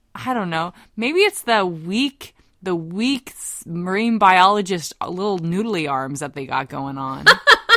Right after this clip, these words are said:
Speaker 2: That their son inherited.
Speaker 1: Uh, <laughs> hey, my brother-in-law is a marine biologist.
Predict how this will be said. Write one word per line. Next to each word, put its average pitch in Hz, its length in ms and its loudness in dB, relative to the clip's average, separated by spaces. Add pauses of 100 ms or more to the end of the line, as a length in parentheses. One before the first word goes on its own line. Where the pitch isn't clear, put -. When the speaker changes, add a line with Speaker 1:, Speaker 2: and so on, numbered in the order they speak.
(120)
Speaker 2:
That 269 260 2
their 254 140 4
son 254 260 0
inherited. 220 600 0 (560)
Speaker 1:
Uh, 202 880 2 (320)
<laughs> - 340 -20
hey, 196 320 2 (240)
my 214 440 6
brother-in-law 220 640 2
is 185 180 -4
a - 20 -10
marine 190 200 -4
biologist. 190 680 4